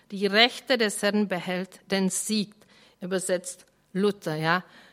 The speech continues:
Aber da heißt es eigentlich, die Rechte des Herrn tut Heil,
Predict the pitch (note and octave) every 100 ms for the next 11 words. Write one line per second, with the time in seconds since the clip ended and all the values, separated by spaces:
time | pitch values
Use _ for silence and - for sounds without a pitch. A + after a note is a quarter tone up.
0 | _ F#3 F3+ F#3+ G3 G3 G#3 G#3 A3+ -
1 | A3 A3 G3 G3 F3+ A3 A3+ - A3+ G#3
2 | - G3 G#3+ A3 B3 B3 _ _ _ _
3 | _ _ - B3 A#3+ C4 - - - -
4 | _ _ _ _ _ _ _ _ _ -
5 | - A#3 G3 E3 D#3